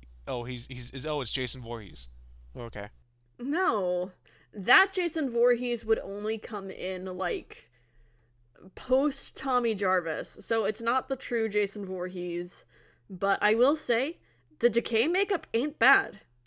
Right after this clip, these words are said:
Speaker 2: I like the
Speaker 1: Oh,
Speaker 2: exposed
Speaker 1: yeah, it's
Speaker 2: skull
Speaker 1: not bad.
Speaker 2: bits.
Speaker 1: It, it, it was kind of reminiscent to me of, like, kind of a shrunken head almost, where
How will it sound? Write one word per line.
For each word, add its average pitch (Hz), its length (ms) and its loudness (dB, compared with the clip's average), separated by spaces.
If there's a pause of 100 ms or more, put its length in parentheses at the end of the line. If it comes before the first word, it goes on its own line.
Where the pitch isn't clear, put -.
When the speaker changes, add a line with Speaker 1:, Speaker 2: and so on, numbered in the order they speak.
(160)
Speaker 2:
I 226 100 8
like 226 300 4
the 196 120 2
Speaker 1:
Oh, - 20 0
Speaker 2:
exposed 226 340 0
Speaker 1:
yeah, 277 160 4
it's - 100 0
Speaker 2:
skull 285 180 6
Speaker 1:
not 285 100 6
bad. 127 200 4
Speaker 2:
bits. - 320 -10 (240)
Speaker 1:
It, 202 240 0
it, 202 100 -4 (160)
it 214 100 -4
was 202 360 -6
kind 403 240 -4
of 370 80 -6 (220)
reminiscent 170 760 0 (160)
to - 120 -4
me 127 580 -4
of, 131 220 -4
like, 123 460 -2 (680)
kind 175 400 -4
of 170 120 -2
a 147 60 -6
shrunken 151 680 -4
head 113 340 -2
almost, 214 720 -6 (720)
where 135 600 0